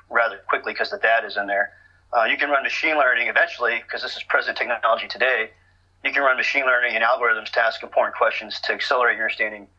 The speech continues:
of an area or, or population. Doctor Ben Jensen, so my buddy Ben, he's, uh, I helped him get this thing going with, in the Future Studies group with another major. He's got this, uh, Project Athena,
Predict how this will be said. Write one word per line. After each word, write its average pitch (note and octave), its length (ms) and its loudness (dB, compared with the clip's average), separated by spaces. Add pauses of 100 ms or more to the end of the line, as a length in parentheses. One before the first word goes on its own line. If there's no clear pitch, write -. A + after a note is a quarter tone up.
(160)
of A#2+ 80 -2
an A#2 100 -2
area A2+ 320 2
or, G2 200 -2
or G2+ 160 -4
population. G2+ 640 -2 (560)
Doctor D#3+ 260 2
Ben D#3 200 0
Jensen, E3 420 -2 (260)
so - 140 -2
my A#2+ 80 4
buddy C3 240 2
Ben, B2 360 2
he's, B2+ 240 -6
uh, A2 260 4 (760)
I - 60 4
helped D3 260 2
him C3+ 100 0
get C3+ 160 -4
this - 200 -4
thing A#2+ 180 0
going A#2+ 420 2 (120)
with, A#2 240 -6
in A#2 120 0
the A2 80 0
Future - 220 -4
Studies B2 340 -2
group A2 300 0 (200)
with B2 120 -4
another A#2+ 280 2
major. G#2+ 440 0 (540)
He's C#3+ 200 -6
got D3 240 2
this, C3+ 260 -4
uh, A2+ 280 4
Project C#3 320 2
Athena, A#2+ 480 0